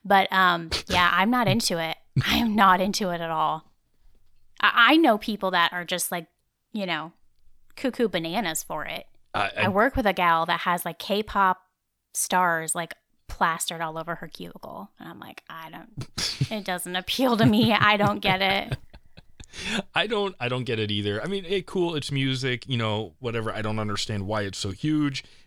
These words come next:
Speaker 2: but it, it just kind of, like, threw me for a loop when, you know, here I am watching an American talk show and there's no English. I mean, even broken English, I would be like,
Speaker 1: Mm-hmm.
Speaker 2: "Oh, okay." But the fact that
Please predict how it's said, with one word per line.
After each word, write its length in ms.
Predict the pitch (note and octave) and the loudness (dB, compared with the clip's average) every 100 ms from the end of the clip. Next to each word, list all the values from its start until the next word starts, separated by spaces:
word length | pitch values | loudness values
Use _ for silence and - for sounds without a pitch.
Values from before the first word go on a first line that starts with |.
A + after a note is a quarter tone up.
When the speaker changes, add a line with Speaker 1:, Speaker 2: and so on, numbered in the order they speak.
| - | -6
Speaker 2:
but 220 | B2+ A#2 - | -4 -4 -10
it, 160 | C3 | -12
it 260 | A#2 B2+ B2+ | -6 -4 -4
just 220 | C#3+ C#3+ - | -4 -6 -8
kind 340 | - C3 D#3 G3+ | -8 -4 -2 -2
of, 160 | G3+ | -4
like, 260 | D#3 B2+ G#2 | -4 -4 -6
threw 340 | - - A#2+ C#3 | -10 -6 -4 -2
me 140 | C#3+ | -4
for 240 | - A#2 | -4 -4
a 40 | G#2+ | -2
loop 400 | G2+ A2+ G2+ - | -2 -2 -4 -6
when, 440 | G#2+ G2+ F#2+ F#2+ F2+ _ _ | -4 -2 -2 -4 -8 _ _
you 120 | B2+ | -4
know, 100 | G2+ | -2
here 260 | F#2 - C#3 | -4 -2 0
I 80 | B2+ | 0
am 280 | A#2+ A#2+ A2 | -2 -4 -2
watching 640 | G#2+ A2 G#2 A2+ G#2+ G2+ _ _ _ _ | 0 -2 -2 -2 -2 -4 _ _ _ _
an 120 | A#2 G#2 | -4 -2
American 560 | G2+ A2+ A#2+ A#2 A2 | 0 0 -2 -4 -6
talk 360 | - A#2 A#2 - | -4 -2 -2 -2
show 520 | - G2+ F2+ F2 F2 - _ _ _ - | -4 -2 -2 -4 -8 -12 _ _ _ -4
and 500 | A2 G2+ G2 F2+ - - _ _ _ _ _ - | -2 0 -2 -4 -8 -12 _ _ _ _ _ -4
there's 220 | G#2+ F2 | -2 0
no 260 | G2 B2+ B2+ | 0 0 -2
English. 500 | A2+ A#2+ A2 G2 - - | -6 -4 -2 -2 -4 -4
I 60 | C#3 | -4
mean, 120 | C#3 | -2
even 380 | F3+ A3 F#3 A2+ - | -4 -4 -6 -6 -6
broken 560 | A2+ B2 D3 B2+ G2+ | -2 -2 -2 -4 -8
English, 580 | F2 F2 D#2 - - - - _ _ _ - | -8 -10 -10 -12 -10 -10 -12 _ _ _ -4
I 100 | G#2 | -2
would 100 | G2+ | 0
be 100 | G#2 | 0
like, 140 | G2 | 0
Speaker 1:
Mm-hmm. 160 | F#2+ F#3 | -2 -2
Speaker 2:
"Oh, 160 | B2 A#2 | -2 -2
okay." 440 | C3 - G#2+ - _ _ _ _ | -4 -8 -8 -10 _ _ _ _
But 100 | A2+ | -6
the 80 | A#2+ | -4
fact 280 | - B2+ B2+ | -2 -2 0
that 180 | A#2 | -2